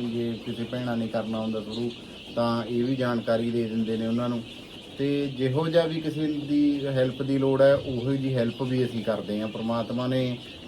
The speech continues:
ਸਾਡੇ 'ਤੇ ਕਿਰਪਾ ਕੀਤੀ ਹੈ, ਸਾਨੂੰ, ਉਹ, ਮਤਲਬ, ਕਿਸੇ ਦੀ ਵੀ ਸਹਾਇਤਾ ਕਰਨ ਦੇ ਯੋਗ ਬਣਾਇਆ ਹੈ। ਉਹਦੇ ਲਈ ਮੈਂ ਤੁਹਾਡਾ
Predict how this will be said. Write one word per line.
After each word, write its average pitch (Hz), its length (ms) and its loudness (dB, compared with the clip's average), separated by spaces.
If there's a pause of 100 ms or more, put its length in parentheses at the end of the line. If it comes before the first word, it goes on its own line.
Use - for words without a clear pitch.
ਸਾਡੇ 120 220 2
'ਤੇ 123 120 2
ਕਿਰਪਾ 120 380 -4
ਕੀਤੀ 123 340 -4
ਹੈ, 120 80 0
ਸਾਨੂੰ, 123 600 -4
ਉਹ, 113 400 -2
ਮਤਲਬ, 117 460 -2 (320)
ਕਿਸੇ 123 260 0
ਦੀ 135 120 -2
ਵੀ 131 120 -2
ਸਹਾਇਤਾ 131 400 4
ਕਰਨ 113 300 2
ਦੇ 117 180 0
ਯੋਗ 113 240 2
ਬਣਾਇਆ 113 420 2
ਹੈ। 113 140 2
ਉਹਦੇ 117 240 -2
ਲਈ 123 160 -2
ਮੈਂ 117 300 0 (160)
ਤੁਹਾਡਾ 113 500 2